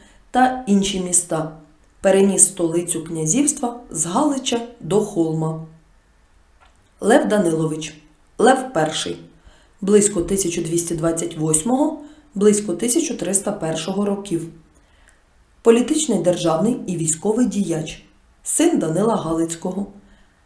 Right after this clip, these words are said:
Галицько-Волинський князь, тисяча двісті шістдесят четвертий, тисяча триста перший роки правління.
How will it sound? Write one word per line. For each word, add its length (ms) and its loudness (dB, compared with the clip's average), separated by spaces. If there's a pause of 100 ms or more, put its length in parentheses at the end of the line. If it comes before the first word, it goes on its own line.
(220)
Галицько-Волинський 1080 0
князь, 480 -4 (340)
тисяча 380 0
двісті 420 -6
шістдесят 560 -2
четвертий, 540 -4
тисяча 420 -4
триста 360 -6
перший 440 0
роки 260 -4
правління. 640 -4